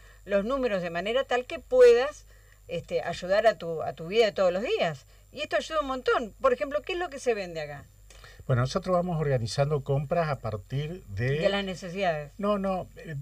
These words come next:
Speaker 2: de, eh, cuando captamos alguna, alguna buena posibilidad. A
Speaker 1: Ujú.
Speaker 2: ver, eh, conseguimos que un proveedor de yerba nos venda una yerba que nosotros la podemos,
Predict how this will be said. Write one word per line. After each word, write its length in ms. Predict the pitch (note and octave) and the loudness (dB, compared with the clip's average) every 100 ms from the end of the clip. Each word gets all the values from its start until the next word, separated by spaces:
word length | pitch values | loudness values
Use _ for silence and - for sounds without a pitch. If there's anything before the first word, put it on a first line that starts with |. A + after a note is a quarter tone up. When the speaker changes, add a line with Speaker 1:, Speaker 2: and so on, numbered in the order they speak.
| F3+ C#3+ | -10 -6
Speaker 2:
de, 480 | D#3 E3+ F#3 - C#3+ | -4 -2 -4 -6 -6
eh, 380 | B2+ A#2+ G2+ - - - - | -4 -6 -10 -18 -20 -20 -8
cuando 500 | C3 C3+ C#3 C#3 C#3 | 0 2 2 2 2
captamos 600 | C#3+ C#3 - F3 F#3 E3 | 0 -2 0 0 0 -2
alguna, 880 | D3+ C3 D3+ D#3 D3+ D3 C#3 C3 B2+ - | -2 -4 -4 -2 -2 -2 -2 -2 -4 -8
alguna 480 | B2 A#2+ C#3+ C#3 C3 | -6 -4 -2 -2 -2
buena 420 | C3+ D3+ D3+ C#3+ | -2 -2 -4 -4
posibilidad. 800 | B2+ - A#2 G#2+ F#2+ E2+ D#2+ - - | -4 -4 -4 -4 -4 -4 -6 -10 -8
A 60 | F#2+ | -2
Speaker 1:
Ujú. 80 | F#2+ | -2
Speaker 2:
ver, 140 | E2 D#2 - - | -2 -6 -16 -18
eh, 340 | G#2 F#2+ F#2 F2 - - - | -8 -6 -6 -8 -16 -20 -10
conseguimos 760 | - A#2+ - C#3 E3+ D#3 A2+ G2 | -4 -4 -2 -2 -2 -4 -4 -4
que 120 | C3+ | -4
un 160 | D3 C#3 | -4 -2
proveedor 520 | C#3 C#3 C#3 C#3+ C#3 | -2 0 2 0 0
de 160 | C#3 | -2
yerba 520 | B2 D3+ D3+ G#2+ D#2+ - - - - B2 | 0 2 0 0 -8 -10 -18 -20 -18 -12
nos 180 | F2+ E2 | -12 -4
venda 380 | A2 A#2 A#2 A2+ | -4 -2 -4 -4
una 240 | A2+ A2 | -2 -4
yerba 600 | G2 C3+ B2+ G2+ F#2+ F2 F2 - | 0 2 2 0 -2 -4 -10 -10
que 100 | - | -2
nosotros 440 | G2 F#2+ A2 A#2+ A2 | -2 -2 -4 -2 -2
la 140 | A2 | -2
podemos, 800 | - G#2+ A2+ A#2 A2+ A2 - - | 0 0 2 0 -2 -4 -8 -14